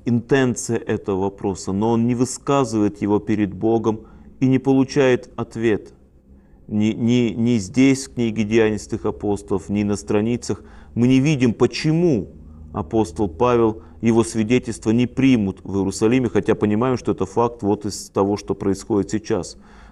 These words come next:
в описываемых нами событиях. Э, но вопрос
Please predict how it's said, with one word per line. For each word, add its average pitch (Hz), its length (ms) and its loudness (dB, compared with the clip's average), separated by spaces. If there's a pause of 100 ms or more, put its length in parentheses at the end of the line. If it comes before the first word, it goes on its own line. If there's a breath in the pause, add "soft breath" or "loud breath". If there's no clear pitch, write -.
в 92 160 -2
описываемых 98 840 0
нами 98 260 -2
событиях. 98 720 -4 (460 soft breath)
Э, 95 520 -2
но 104 180 0
вопрос 131 560 2